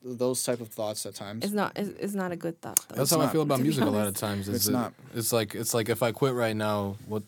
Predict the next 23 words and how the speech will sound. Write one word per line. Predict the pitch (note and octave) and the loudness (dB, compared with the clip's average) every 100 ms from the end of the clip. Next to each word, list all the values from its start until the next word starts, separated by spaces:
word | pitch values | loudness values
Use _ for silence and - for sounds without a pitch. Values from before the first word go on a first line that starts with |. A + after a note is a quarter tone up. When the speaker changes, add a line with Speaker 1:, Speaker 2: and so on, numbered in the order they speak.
| - - | -8 -4
Speaker 3:
what | G#2+ | -2
the | G#2 | 0
hell | G#2 | 0
did | G2+ | 0
I | G2 | 0
waste | G2 F#2+ F#2+ | 0 -2 -2
all | F#2+ | -4
my | F2+ | -4
time | F2+ G2 F#2+ | -4 -4 -4
for? | G2+ F2+ F#2 - - - | -6 -8 -8 -18 -20 -14
Speaker 2:
Yeah. | F#3+ E3+ G3+ | -10 -8 -4
Speaker 3:
But | G#2+ | 2
that's | A#2 G#2 - - - | 2 2 -4 -8 -2
partially | B2+ A2 A2+ | 0 0 0
what | G2+ | 0
motivates | G#2 G#2+ F#2+ F#2+ | 0 0 -2 -4
me | G2+ | -6
too | F#2 G#2+ | -4 -4
at | F#2+ | -4
the | F#2+ | -6
same | G2 F#2+ | -4 -4
time. | G#2 G2+ G2+ - - - - - - - | -2 -2 -2 -8 -20 -20 -20 -20 -20 -14
Um, | A2+ G2 F#2+ F#2 | -8 -6 -6 -8